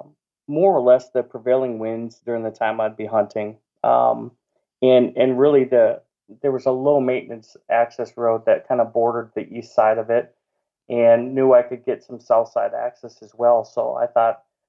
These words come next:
you know, prevailing winds, northwest, and I know where these deer are bedded. I can get behind them on their bedding area, or I could get in front of them through an easement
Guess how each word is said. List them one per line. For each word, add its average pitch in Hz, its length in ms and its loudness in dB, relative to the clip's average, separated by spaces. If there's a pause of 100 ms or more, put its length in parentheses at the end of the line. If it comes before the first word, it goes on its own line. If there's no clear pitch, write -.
(160)
you 131 60 -6
know, 127 80 2
prevailing 127 480 2
winds, 123 340 0
northwest, 120 680 4
and 110 120 -10
I 117 100 -4
know 123 180 -2
where 123 160 -2
these 120 180 -12
deer 120 200 -2
are 117 40 -2
bedded. 117 380 2
I 110 80 2
can 110 160 -12
get - 360 -4
behind 120 560 0
them 139 300 0 (140)
on 127 160 2
their 127 120 -2
bedding 123 320 0
area, 123 300 0
or 117 320 2
I 117 60 0
could 117 180 -14
get - 160 -6
in - 80 -20 (100)
front 127 200 0
of 120 80 -4
them 120 280 -2
through 123 300 -4
an 117 300 -12
easement 117 640 -4